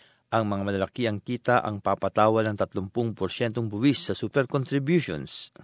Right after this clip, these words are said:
Ang threshold ay ibinaba mula tatlong daang libo patungong dalawang daan at limampu't limang libo. Para pigilan ang mga malalaking super accounts, ang balance sa tax-free retirement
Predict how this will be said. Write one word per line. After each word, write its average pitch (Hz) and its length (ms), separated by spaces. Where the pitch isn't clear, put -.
Ang 107 160
threshold 123 400
ay 92 160
ibinaba 104 480
mula 107 240
tatlong 104 320
daang 92 160
libo 110 400
patungong 110 560
dalawang 98 240
daan 104 320
at 101 80
limampu't 98 560
limang 107 480
libo. 123 320
Para 113 240
pigilan 110 400
ang 104 80
mga 101 160
malalaking 101 400
super - 240
accounts, 127 480
ang 104 160
balance 107 320
sa 101 80
tax-free 101 480
retirement 113 560